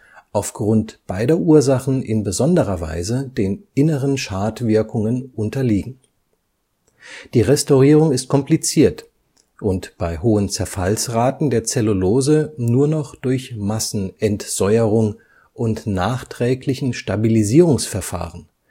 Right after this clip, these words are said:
wie beispielsweise durch das Papierspaltverfahren, möglich. So hat das Holzschliffpapier nicht nur einen Nutzen für die kostengünstige Herstellung von Papier gebracht,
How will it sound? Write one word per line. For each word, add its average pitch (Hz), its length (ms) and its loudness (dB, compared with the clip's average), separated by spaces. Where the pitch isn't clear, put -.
wie 101 120 0
beispielsweise 90 1000 -4
durch 87 200 -4
das - 280 -6
Papierspaltverfahren, 117 1900 -4
möglich. 92 580 -6
So 135 440 2
hat 139 180 -2
das 113 220 -2
Holzschliffpapier 131 1160 0
nicht 120 440 -2
nur 120 340 0
einen 107 340 0
Nutzen 123 360 0
für 120 160 -4
die 101 140 -4
kostengünstige 123 1040 -2
Herstellung 110 680 -2
von 104 240 -4
Papier 110 400 0
gebracht, 127 540 0